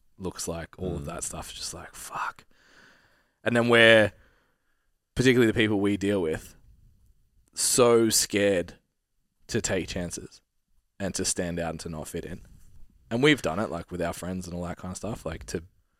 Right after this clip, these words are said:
Speaker 1: we're so afraid of being different, but it's like, when you really look at what, quote unquote,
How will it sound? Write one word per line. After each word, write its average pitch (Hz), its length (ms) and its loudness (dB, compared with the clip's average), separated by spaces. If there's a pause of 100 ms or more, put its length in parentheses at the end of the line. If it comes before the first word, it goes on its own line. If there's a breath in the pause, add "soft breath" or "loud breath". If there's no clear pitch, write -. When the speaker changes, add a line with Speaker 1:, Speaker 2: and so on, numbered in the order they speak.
(400)
Speaker 1:
we're 104 160 2
so 107 380 4
afraid 101 420 0
of 92 180 -8
being 95 300 -6
different, 101 440 -4
but - 100 -14
it's 92 180 -6
like, 90 180 -4
when 92 140 -8
you 90 120 -10
really 90 300 -6
look 87 300 -10
at - 180 -12 (1160)
what, 92 260 0 (100)
quote 90 240 -4
unquote, 90 400 -8